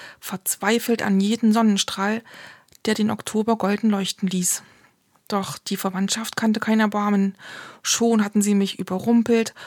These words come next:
und mir die Zusage für meine Teilnahme an einem Familienfest am zweiten Feiertag abgepresst.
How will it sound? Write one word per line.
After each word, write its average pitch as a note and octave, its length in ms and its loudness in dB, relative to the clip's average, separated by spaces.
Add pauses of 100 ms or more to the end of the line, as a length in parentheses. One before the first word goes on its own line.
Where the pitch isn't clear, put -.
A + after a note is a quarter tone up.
(140)
und G3+ 180 2
mir G3+ 120 4
die F#3 140 -4
Zusage G#3+ 560 -2
für G#3 120 -4
meine F#3+ 260 -2
Teilnahme G3+ 680 0
an G3+ 120 0
einem F#3+ 400 -2
Familienfest G#3 800 2
am G3 140 0
zweiten G#3 340 -2
Feiertag G#3 480 -4
abgepresst. - 760 -6